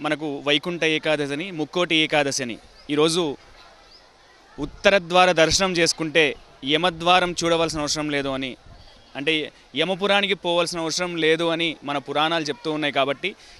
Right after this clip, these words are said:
ఇంత గొప్ప వైష్ణవ క్షేత్రాల్లో ఉత్తర ద్వార దర్శనాన్ని చేసుకొని వెంకటేశ్వరుని దర్శనం చేసుకున్నట్టయితే మళ్ళీ మనం నరకానికి పోకుండా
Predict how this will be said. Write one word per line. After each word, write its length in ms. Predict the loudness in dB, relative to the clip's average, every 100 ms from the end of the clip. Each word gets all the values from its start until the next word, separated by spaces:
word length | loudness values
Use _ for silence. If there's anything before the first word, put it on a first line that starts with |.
| -8
ఇంత 180 | -2 0
గొప్ప 280 | 0 2 4 4 0 -8 -2
వైష్ణవ 320 | 0 2 2
క్షేత్రాల్లో 800 | 2 0 0 2 2 2 -2 -6 -12 -14
ఉత్తర 300 | -6 2 2
ద్వార 340 | 2 4 4
దర్శనాన్ని 480 | 4 0 0 -2 -2
చేసుకొని 500 | -2 -4 -4 -6 -6
వెంకటేశ్వరుని 760 | -4 -2 0 0 0 -2 -4 -4
దర్శనం 300 | -4 -4 -4
చేసుకున్నట్టయితే 680 | -6 -6 -6 -4 -4 -4 -4 -8 -14 -6
మళ్ళీ 320 | -2 0 0
మనం 360 | 0 -2 -4 -12 -18 -20 -8
నరకానికి 500 | -2 0 2 0 0
పోకుండా 560 | -4 -2 -2 2 2